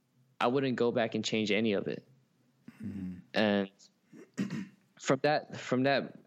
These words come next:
Speaker 1: moment through college, it made me feel, like, a sense of release, where it made me feel like,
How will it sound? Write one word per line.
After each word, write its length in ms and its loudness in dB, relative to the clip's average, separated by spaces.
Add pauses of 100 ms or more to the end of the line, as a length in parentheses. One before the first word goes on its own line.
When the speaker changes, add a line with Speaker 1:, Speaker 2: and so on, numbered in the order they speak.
(180)
Speaker 1:
moment 520 2 (580)
through 180 4
college, 540 2 (460)
it 120 4
made 180 4
me 140 4
feel, 800 2 (380)
like, 140 2
a 40 2
sense 260 0
of 100 2
release, 540 2 (920)
where 500 4 (400)
it 140 4
made 180 4
me 120 4
feel 380 4
like, 460 0